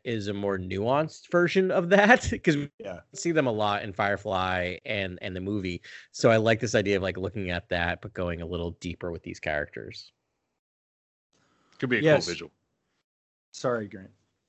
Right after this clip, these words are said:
Speaker 2: What were you
Speaker 3: No,
Speaker 2: saying?
Speaker 3: no, I was just saying it could, could be cool visually if they're, you know, planets are blowing up, the Jedi are panicking and trying to respond, but, like,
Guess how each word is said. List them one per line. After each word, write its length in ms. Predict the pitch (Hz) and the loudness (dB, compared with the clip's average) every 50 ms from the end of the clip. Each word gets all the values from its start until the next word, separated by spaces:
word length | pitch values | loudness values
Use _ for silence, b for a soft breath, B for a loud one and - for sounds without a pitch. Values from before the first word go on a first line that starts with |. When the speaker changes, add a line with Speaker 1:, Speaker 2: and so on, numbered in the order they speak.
| _ _ _ _ _ _ _ | _ _ _ _ _ _ _
Speaker 2:
What 100 | 127 113 | -6 -2
were 60 | 107 | -2
you 60 | 113 120 | 2 4
Speaker 3:
No, 80 | 120 | 4
Speaker 2:
saying? 100 | 113 104 98 | 6 6 4
Speaker 3:
no, 40 | 90 | 4
I 20 | |
was 100 | 92 95 | 2 0
just 120 | 101 101 - | -2 -2 0
saying 200 | 110 98 101 104 | -2 0 0 -2
it 80 | 101 | -2
could, 360 | - 117 104 101 101 113 - | -2 -6 -8 -8 -16 -18 -6
could 180 | - - 160 147 | 0 0 2 2
be 100 | 135 127 | 2 0
cool 240 | - - 139 127 110 | 2 2 2 2 2
visually 480 | 101 117 113 98 107 104 101 98 95 | 2 0 0 2 0 -2 0 0 -2
if 160 | 92 90 _ _ | -2 -4 _ _
they're, 260 | 104 95 95 92 95 | -2 0 0 0 -2
you 100 | 101 98 | -4 -4
know, 160 | 92 87 87 | -4 -4 -6
planets 440 | 85 _ - 120 110 107 104 95 - | -6 _ -4 -2 0 0 -2 -2 -4
are 40 | 104 | -8
blowing 380 | 87 85 107 101 98 98 98 98 | -8 -4 -4 -2 -2 -2 -2 -4
up, 120 | 92 - | -6 -6
the 60 | 98 | -10
Jedi 400 | 87 82 98 95 92 92 92 92 | -10 -8 -6 -4 -2 -2 -2 -2
are 80 | 90 87 | -4 -6
panicking 580 | _ - 101 98 95 92 87 - 95 92 92 90 | _ -8 -8 -8 -6 -8 -8 -10 -12 -14 -14 -18
and 120 | 85 80 - | -18 -12 -8
trying 240 | 101 98 92 90 85 | -8 -8 -8 -8 -10
to 60 | 90 | -12
respond, 600 | 90 87 - - - 92 90 90 87 85 85 82 | -10 -12 -10 -8 -6 -6 -4 -4 -6 -8 -8 -6
but, 220 | 82 90 87 - - | -6 -6 -6 -4 -2
like, 220 | 95 90 87 - | -2 -2 -2 -4